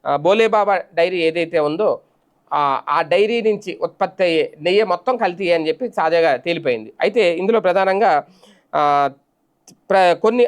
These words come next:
ఆ, ఆలయాలు, ఆ, బోలేబాబా డైరీ తిరుమల తిరుపతి దేవస్థానానికి నకిలీ సరఫరా, నెయ్యి సరఫరా చేయడమే కాకుండా వివిధ ఏజెన్సీల ద్వారా రాష్ట్రంలోని ఆరు ప్రముఖ దేవాలయాలకు కాణిపాకం, శ్రీకాళహస్తి, శ్రీశైలం, ద్వారకా తిరుమల,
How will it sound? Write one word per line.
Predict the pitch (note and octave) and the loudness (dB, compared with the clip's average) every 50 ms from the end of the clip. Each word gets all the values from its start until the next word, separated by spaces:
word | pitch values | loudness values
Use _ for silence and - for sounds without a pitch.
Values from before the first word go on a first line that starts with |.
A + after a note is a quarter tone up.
| - | 2
ఆ, | - F3+ | 0 -2
ఆలయాలు, | F3 E3+ D#3 D#3+ F3 F#3+ G3 F3 D3+ C3+ B2 - _ _ _ _ _ _ _ _ | 0 0 0 0 2 2 2 2 2 0 -2 -8 _ _ _ _ _ _ _ _
ఆ, | D3+ D3+ | -4 -2
బోలేబాబా | E3 F3 G3+ A3+ A#3+ A#3+ A#3+ A#3 A#3+ A#3+ | 0 2 4 4 6 6 6 4 4 2
డైరీ | G#3 G#3+ G#3+ G#3 A3+ G#3+ G#3+ - _ _ | 2 2 2 2 2 -2 -2 -6 _ _
తిరుమల | G3 G3+ G3+ A3+ A3 | -2 0 0 0 0
తిరుపతి | F3+ G#3+ G#3 G#3+ G#3+ F3 | 0 0 0 0 0 2
దేవస్థానానికి | F#3+ F#3 F#3 F#3+ - G3+ F#3 F#3 F#3 F#3 F3+ E3 | 2 2 2 0 0 -2 0 0 0 0 0 0
నకిలీ | D#3+ E3 F#3+ G#3+ A3 G#3+ G#3+ - _ _ _ - F#3 | -2 -2 0 0 0 0 -2 -4 _ _ _ -12 -8
సరఫరా, | D#3+ G3+ F3+ F3+ E3+ F#3 F#3+ F3+ E3 E3 | -4 -2 -2 -2 -2 0 0 0 0 0
నెయ్యి | D3+ E3 F3+ F#3+ F#3 | -2 -2 -2 -2 -2
సరఫరా | - F3+ E3 E3+ G3 G3 | -2 -4 -4 0 -2 -2
చేయడమే | F#3 G3 F#3+ E3+ D#3+ E3+ C#3 | 0 0 -2 0 0 0 0
కాకుండా | C#3+ C#3+ D3+ - F#3+ G3+ C4+ E4 - _ _ _ _ _ _ F#3 | 0 -2 -2 -2 -2 0 0 -2 -2 _ _ _ _ _ _ -2
వివిధ | G3 A3 A#3+ B3 | -2 2 4 4
ఏజెన్సీల | A3 G3+ G#3+ G#3+ B3 A3+ G3+ A3+ G#3+ F#3 | 4 4 4 4 2 0 0 -2 0 2
ద్వారా | F#3+ F#3+ F#3 F#3 | 2 4 4 4
రాష్ట్రంలోని | E3+ E3 F#3 F3+ - G3 F#3+ F#3+ F3+ F3 | 2 2 0 0 -4 -4 -4 0 0 0
ఆరు | - - D#3+ F3+ G#3+ - | 0 2 2 4 4 2
ప్రముఖ | - - F#3+ F3+ F#3+ G3+ | 2 0 -2 -2 0 -2
దేవాలయాలకు | F#3+ E3 E3+ E3 E3+ E3 D#3 D3 C3+ B2+ A#2 - _ - | 0 2 2 2 2 2 2 0 -2 -2 -6 -10 _ -4
కాణిపాకం, | C#3 E3+ G3 G3 G3+ F#3+ F#3+ - A3 A#3 C#4 _ _ _ _ _ _ _ _ _ _ _ _ _ _ _ _ _ D3 - | -4 -4 -2 0 -2 -2 -2 -2 -4 -8 -8 _ _ _ _ _ _ _ _ _ _ _ _ _ _ _ _ _ -18 -4
శ్రీకాళహస్తి, | D#3+ F#3+ G#3+ G#3 A3 G#3 G3 G3 G3 F#3+ F#3 - _ A#3+ B3 B3+ - _ _ _ _ _ _ | -2 0 0 2 2 2 2 2 0 -2 -4 -6 _ -10 -10 -10 -12 _ _ _ _ _ _
శ్రీశైలం, | - - F#3+ G3 A3 G#3+ G#3+ A3+ G#3 G3 A3 B3 C4 B3+ - _ _ _ _ _ D3+ | -8 -2 0 0 0 2 2 2 2 4 2 2 0 -2 -10 _ _ _ _ _ -2
ద్వారకా | C#3+ D#3 E3 F#3 G3+ G#3+ A3+ G#3+ | 0 2 4 4 4 4 2 0
తిరుమల, | G3 G#3+ G3+ G3 G3+ G#3 A3 B3 A3 | 2 0 0 2 2 2 2 2 0